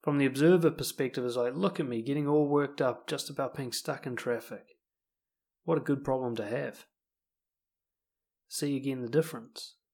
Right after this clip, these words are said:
So if you actually learn to start talking to yourself and others from this perspective, to give commentary on yourself. So I can notice that I took what you said personally. For some reason I decided to make what you said,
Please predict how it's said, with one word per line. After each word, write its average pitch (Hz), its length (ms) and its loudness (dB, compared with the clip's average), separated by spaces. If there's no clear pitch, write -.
So - 120 2
if 135 80 2
you 175 100 6
actually 190 240 0
learn 175 220 4
to 165 40 -2
start 156 280 -2
talking 165 260 0
to 139 60 -2
yourself 156 420 0
and 151 200 -2
others 139 380 -2
from 139 280 0
this 135 140 -2
perspective, - 680 -6
to - 100 -14
give 220 220 6
commentary 147 1040 2
on 196 280 2
yourself. 185 800 -2
So 170 120 2
I 165 40 6
can 175 120 6
notice 190 300 4
that 180 80 2
I 175 100 2
took 175 240 -2
what 170 100 0
you 165 80 2
said 170 340 0
personally. - 760 -2
For - 60 -2
some 165 300 2
reason 160 260 4
I 139 120 -2
decided 139 480 -2
to 139 60 -10
make 127 180 -8
what 131 160 -6
you 123 100 -4
said, 123 280 -4